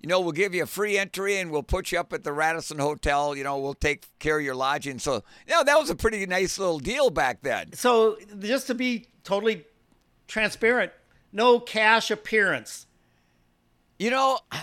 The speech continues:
Speaker 1: I might have got five hundred bucks.
Speaker 2: Okay. All right,
Speaker 1: Yeah.
Speaker 2: because I know
Speaker 1: But
Speaker 2: you, after running two eleven at London and, you know, Houston and Beppu, it's kinda like Scott had to feel like, "No, this is, you're, you're a hometown
Speaker 1: It
Speaker 2: guy.
Speaker 1: might
Speaker 2: We're
Speaker 1: have
Speaker 2: the
Speaker 1: been seven hundred.
Speaker 2: We're taking care of you."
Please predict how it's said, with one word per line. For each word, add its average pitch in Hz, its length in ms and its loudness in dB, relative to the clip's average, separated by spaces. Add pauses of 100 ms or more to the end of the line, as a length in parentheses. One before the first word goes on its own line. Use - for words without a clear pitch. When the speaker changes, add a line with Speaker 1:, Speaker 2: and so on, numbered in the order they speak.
(100)
Speaker 1:
I 214 160 2
might 339 240 2
have 254 120 0
got 214 260 2
five 185 260 2
hundred 156 300 0
bucks. - 420 -2
Speaker 2:
Okay. 311 500 -4 (160)
All 254 80 0
right, 302 60 4
Speaker 1:
Yeah. 240 220 2
Speaker 2:
because 220 280 -2
I 254 120 2
know 294 160 8
Speaker 1:
But 254 80 -2
Speaker 2:
you, 269 80 -4 (380)
after 285 340 2
running 262 280 6
two 311 180 -2
eleven 240 360 2
at 180 140 -2
London 214 520 2
and, 175 260 -2
you 202 60 0
know, 175 140 2
Houston 233 640 2
and 143 180 -4
Beppu, 247 600 2 (520)
it's 233 220 0
kinda 359 280 2
like 247 220 4
Scott 233 300 0
had 240 200 2
to 269 60 0
feel 226 220 2
like, 196 220 4
"No, 320 260 8
this 262 220 4
is, 226 120 -4
you're, 254 300 2
you're 247 160 2
a 214 60 6
hometown 233 380 0
Speaker 1:
It 190 40 -6
Speaker 2:
guy. 247 80 4
Speaker 1:
might 247 80 8
Speaker 2:
We're - 60 8
Speaker 1:
have 453 80 6
Speaker 2:
the 320 80 2
Speaker 1:
been 226 180 0
seven 202 340 2
hundred. 143 480 0
Speaker 2:
We're 214 160 0
taking 247 360 0
care 233 260 2
of 214 80 2
you." 139 80 0